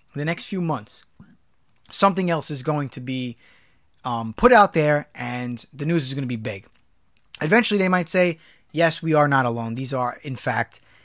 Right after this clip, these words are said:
alien ships, and there are aliens, and they've been visiting since the nineteen sixties and fifties, but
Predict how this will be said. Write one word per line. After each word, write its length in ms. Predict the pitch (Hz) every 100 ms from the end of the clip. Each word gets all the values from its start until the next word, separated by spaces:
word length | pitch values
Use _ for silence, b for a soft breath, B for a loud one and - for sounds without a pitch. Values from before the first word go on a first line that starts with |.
| b -
alien 380 | 135 135 120
ships, 560 | 110 - 110 - - - -
and 260 | 120 117 120
there 120 | 120
are 100 | 117
aliens, 460 | 120 113 113 113 107
and 240 | 110 107 B B
they've 160 | - 156
been 180 | 180 180
visiting 440 | 175 156 160 160
since 260 | - 147 -
the 100 | 139
nineteen 440 | 135 131 - 139
sixties 420 | - 123 - 120
and 140 | 113 113
fifties, 580 | 220 185 214 202 190 - b b b b _
but 340 | 151 147 143